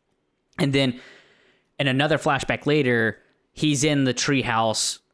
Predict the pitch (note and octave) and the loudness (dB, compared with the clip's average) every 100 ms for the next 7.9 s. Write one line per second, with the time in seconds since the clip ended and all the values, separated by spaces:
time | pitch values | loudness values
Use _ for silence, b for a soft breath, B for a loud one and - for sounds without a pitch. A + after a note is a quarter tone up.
0 | _ _ - D3 F3 F#3+ D#3+ C3+ A#2 - | _ _ -4 -2 0 0 0 0 0 0
1 | C3 A#2+ A#2 - B2+ A#2 A2+ - C#3 C3+ | 0 0 -2 -2 -2 0 -2 -2 -2 -2
2 | - C3 A#2+ A#2+ A#2 A#2 A#2+ A2+ - A#2+ | -2 -4 -4 -2 -2 0 0 -2 -2 -2
3 | A2+ A2+ A2+ G#2 A2+ C3+ A2+ C3+ - C3 | -2 -2 -2 -2 -2 -2 0 -2 0 0
4 | A#2+ A#2+ A2+ G#2 - - D3+ C3+ B2 A#2 | 0 0 -2 -2 -2 0 2 2 2 -2
5 | A2 B2+ A2 B2 A2+ A#2+ - A2 G#2 - | -4 -4 -2 -2 -2 -4 -4 -4 -4 -2
6 | A2 G#2 B2 A2+ C3 C3+ A#2+ A#2+ A#2 D3 | -2 0 0 0 -2 0 -2 -2 -2 -2
7 | C#3 - B2 A2+ A2 A2 C#3+ C#3 | -2 -2 0 0 -2 -4 -2 -2